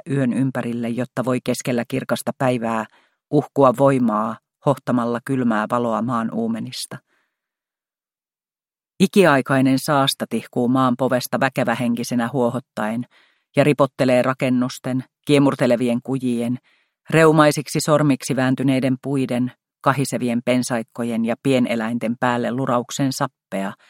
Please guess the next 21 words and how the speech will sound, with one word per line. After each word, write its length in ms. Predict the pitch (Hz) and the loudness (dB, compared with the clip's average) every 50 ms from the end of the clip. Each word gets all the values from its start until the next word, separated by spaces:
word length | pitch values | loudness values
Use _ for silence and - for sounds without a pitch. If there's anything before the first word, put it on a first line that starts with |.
| _ _ _ _ - | _ _ _ _ -2
ja 80 | 127 - | 0 0
hyppysellisen 720 | 139 - _ - 120 - 127 117 123 123 - 127 123 123 - | -2 -4 _ -8 -6 -4 -2 -2 -2 -2 -2 -2 -2 -2 -4
tuhkaa, 640 | 135 127 - - _ _ - 98 90 87 92 101 - _ _ _ _ _ _ _ _ _ _ _ | -6 -8 -8 -14 _ _ -10 -8 -8 -8 -8 -12 -14 _ _ _ _ _ _ _ _ _ _ _
joka 260 | 165 170 160 185 165 | 4 4 6 6 6
ehtii 360 | 139 156 156 - - 180 170 147 | 4 4 2 2 2 4 6 6
aina 280 | 160 185 185 175 160 | 6 6 4 4 4
laskeutua 600 | 160 165 165 - - 151 139 135 - 143 135 135 | 2 2 0 0 -2 -2 0 0 0 0 0 2
niin, 320 | 139 147 151 147 143 139 127 | 2 2 2 2 2 0 0
etteivät 500 | - 147 156 - - 151 143 135 135 135 - | -2 -4 -6 -4 -2 -2 0 0 -2 -2 0
valonsäteet 600 | 143 143 143 135 131 127 - 107 - 113 110 113 - | 2 2 2 2 0 -2 -4 -6 -4 -4 -4 -4 -2
pääse 260 | - 117 117 113 - 120 | -2 -2 -2 -2 -2 -2
milloinkaan 680 | 131 135 135 135 131 120 120 120 123 - 117 120 120 | 0 0 0 0 0 0 0 -2 -2 -2 -2 -2 0
paljastamaan 680 | - 120 127 123 117 110 - - - 110 113 117 117 120 | 0 0 0 0 -2 -2 -4 -4 -4 -2 -2 -2 -2 -4
sadunomaista, 840 | - - 131 131 131 131 127 117 117 113 110 113 - - - - 113 - _ _ _ _ _ | -4 -4 -4 -2 -2 -2 -2 0 -2 -2 -4 -4 -8 -8 -8 -8 -8 -8 _ _ _ _ _
tummaa 400 | - 139 135 127 120 113 110 113 - | 0 2 2 2 2 0 0 -2 -4
kimallusta 720 | - 131 127 113 107 110 104 104 107 - - - - 110 - - _ _ _ _ _ _ _ _ _ _ _ - | -2 -2 -2 -2 -2 -4 -6 -10 -10 -12 -10 -8 -8 -8 -8 -10 _ _ _ _ _ _ _ _ _ _ _ 0
vuosikymmenten 880 | 127 120 113 110 117 - - 113 110 107 107 107 104 - 107 104 104 | 2 2 2 2 -2 -4 -2 0 0 0 0 -2 -4 -4 -4 -4 -4
tai 180 | - 110 110 110 117 | -4 -4 -6 -6 -6
satojen 540 | - 113 107 - 104 95 95 98 101 101 127 | -6 -8 -8 -8 -10 -10 -8 -6 -6 -6 -8
takaa. 640 | - - - - - - - - - - - _ _ _ _ _ _ _ _ _ _ _ _ _ _ _ _ _ _ _ _ _ _ _ _ _ _ _ _ _ _ _ _ _ _ _ _ _ | -10 -12 -12 -14 -16 -16 -16 -18 -18 -20 -20 _ _ _ _ _ _ _ _ _ _ _ _ _ _ _ _ _ _ _ _ _ _ _ _ _ _ _ _ _ _ _ _ _ _ _ _ _
Liukas 360 | 139 139 135 131 - 139 123 | 2 4 4 4 4 2 2